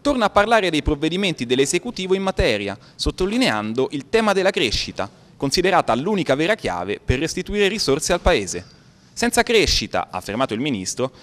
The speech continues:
"possiamo solo parlare di redistribuzione delle risorse. L'operato del governo, sempre secondo il ministro, va in una direzione ben precisa,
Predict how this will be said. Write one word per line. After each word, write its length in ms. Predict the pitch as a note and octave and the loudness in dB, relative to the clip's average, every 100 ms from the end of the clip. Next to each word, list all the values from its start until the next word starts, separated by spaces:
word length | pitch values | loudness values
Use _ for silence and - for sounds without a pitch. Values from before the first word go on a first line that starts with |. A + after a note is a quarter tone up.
| - | -8
"possiamo 320 | C3 - E3+ | -4 0 0
solo 260 | E3 A#3+ A#3+ | 0 0 0
parlare 460 | A#3 A3+ F3 F3 D#3+ | 0 2 2 2 0
di 140 | B2 | 0
redistribuzione 760 | E3 F#3 - F#3 E3+ - G#3+ G#3 | -2 -2 -4 -4 -4 -4 -2 2
delle 180 | G#3 | 2
risorse. 580 | G#3 G#3 A2+ F#2+ - - - - - - | 2 0 -2 -4 -8 -12 -16 -20 -20 -12
L'operato 380 | - F#2+ A#2+ F#3 | -6 0 0 0
del 120 | D#3 | 0
governo, 540 | C#3+ D3+ E3+ G#2+ F#2+ F2 - - | 2 6 6 4 -2 -10 -14 -6
sempre 280 | - B2 A2+ | -2 -2 -2
secondo 320 | G#2 B2 A2+ | -2 0 0
il 60 | |
ministro, 520 | C#3 C#3+ F2+ - A#2 - - - | 2 0 -2 -4 -6 -6 -14 -20
va 200 | C#3+ G#3+ | 2 2
in 80 | G#3+ | 4
una 140 | G3 | 2
direzione 520 | E3+ F3+ F#3 - A3+ F3+ | 2 2 0 0 0 0
ben 280 | C3 G3+ | 0 0
precisa, 560 | G3 G#3 - F#2+ E2+ E2+ | 2 0 -2 -4 -6 -8